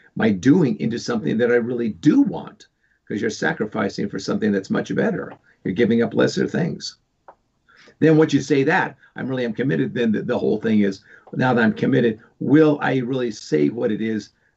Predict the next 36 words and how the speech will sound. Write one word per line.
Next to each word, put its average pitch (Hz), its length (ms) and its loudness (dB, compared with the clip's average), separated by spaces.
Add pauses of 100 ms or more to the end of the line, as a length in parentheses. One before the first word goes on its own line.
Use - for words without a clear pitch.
that 120 160 -4
I, 110 220 0
I'm, 107 260 -2 (220)
will 135 140 0
I 127 60 6
really 123 220 2
do 143 160 6
what 120 160 4
it 107 140 0
is 101 100 -6
I 98 80 -4
said? - 320 -8
And - 140 -6
that 113 140 -4
is, 104 80 -6 (240)
will 127 220 6
I 117 80 4
stick - 360 -4
with 120 220 0
it? - 160 -8 (400)
And, 147 240 -4
and 147 120 0
the 160 80 4
interesting 196 400 2
thing 127 180 0
about 110 260 0
it, - 100 -8
if - 140 -10
somebody 143 240 0
wants 113 320 -2
to 104 180 -4
go 107 140 -2
into 95 100 0
business 104 380 -2
for 92 160 -2
themselves, 104 420 -2